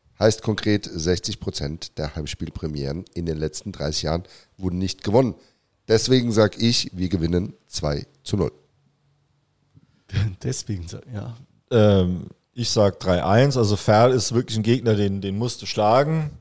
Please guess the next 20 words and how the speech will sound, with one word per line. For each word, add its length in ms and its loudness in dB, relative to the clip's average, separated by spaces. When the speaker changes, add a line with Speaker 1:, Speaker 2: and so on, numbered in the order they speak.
Speaker 3:
So, 140 0
aber 480 4
einen 540 4
fangen 320 0
wir 80 4
auf 160 2
jeden 220 2
Fall. 600 4
Da 60 -14
kann 160 0
ich 40 2
mir 80 2
nicht 140 -2
vorstellen, 320 0
dass 140 0
wir 60 -2
zu 120 -2
null 240 2
spielen. 480 0
Ähm, 600 6